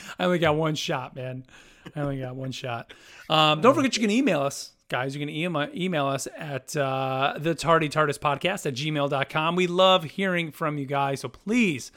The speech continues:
send us your emails and comments. Tell us why we were wrong on some of the things we talked about, or tell us, uh, just your thoughts.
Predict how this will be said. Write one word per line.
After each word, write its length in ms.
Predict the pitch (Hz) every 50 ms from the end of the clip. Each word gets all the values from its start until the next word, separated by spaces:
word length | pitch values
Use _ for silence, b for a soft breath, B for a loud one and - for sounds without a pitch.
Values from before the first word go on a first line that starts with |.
| B B B B B B B
send 220 | - - 214 226
us 100 | 202 -
your 100 | 165 147
emails 420 | - 196 156 151 151 147 147 139 127
and 80 | 120
comments. 440 | 113 - 143 139 139 139 131 123 -
Tell 180 | - 143 139 135
us 140 | 135 - -
why 140 | 135 127
we 100 | 127 127
were 180 | 123 123 117 117
wrong 420 | 117 139 170 190 185 175 175 170
on 60 | 165 151
some 180 | - 170 160
of 80 | 151 135
the 60 | 170
things 140 | 160 147 143
we 80 | 143
talked 260 | - - 143 139 - -
about, 240 | 143 139 135 131
or 60 | 127 120
tell 240 | - 151 147 139
us, 200 | 139 - - -
uh, 160 | 147 131 127 123
just 220 | 143 185 - -
your 60 | 202
thoughts. 560 | - - - 170 226 190 - - - - b